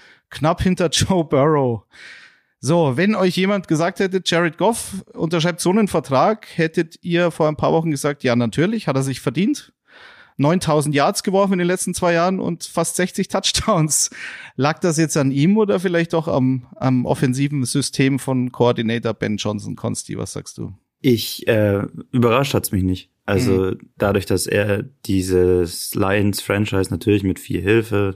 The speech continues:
Speaker 2: mit einem guten Trainer oder generell gutem Coaching, äh, schon endlich mal auf eine richtige Bahn geführt hat. Ähm, aber da war er schon einer der großen Hauptfaktoren. Du hast natürlich auch Amon Ra, der da, sei auch, äh, Goffs Zahlen ganz gut hilft.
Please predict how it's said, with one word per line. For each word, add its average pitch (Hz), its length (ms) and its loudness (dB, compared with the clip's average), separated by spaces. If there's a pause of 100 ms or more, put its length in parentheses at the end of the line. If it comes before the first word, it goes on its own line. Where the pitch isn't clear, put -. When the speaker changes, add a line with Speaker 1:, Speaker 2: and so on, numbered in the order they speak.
Speaker 2:
mit 98 180 -8
einem 92 120 -2
guten 98 260 -2
Trainer 107 480 0 (340)
oder 95 140 0
generell 98 340 2
gutem 98 300 -4
Coaching, 98 540 0 (420)
äh, 98 300 0
schon 107 280 0
endlich 104 360 0
mal 95 100 0
auf 92 180 -2
eine 92 440 -2
richtige 95 320 0
Bahn 104 260 0
geführt 98 380 -2
hat. 107 200 0 (560)
Ähm, 90 640 0
aber 98 200 2
da 95 160 0
war 95 80 0
er 92 160 0
schon 90 460 -2 (100)
einer 92 260 0
der 90 140 2
großen 95 360 0
Hauptfaktoren. 90 720 -4 (100)
Du 98 100 -6
hast 95 140 -4
natürlich 98 380 0
auch 95 140 -2
Amon 90 280 0
Ra, 110 300 0 (400)
der 92 160 2
da, 90 420 2
sei 98 320 -2
auch, - 280 -4
äh, 90 540 2
Goffs - 340 -2
Zahlen 95 280 0
ganz 90 200 -2
gut - 160 -4
hilft. 104 340 2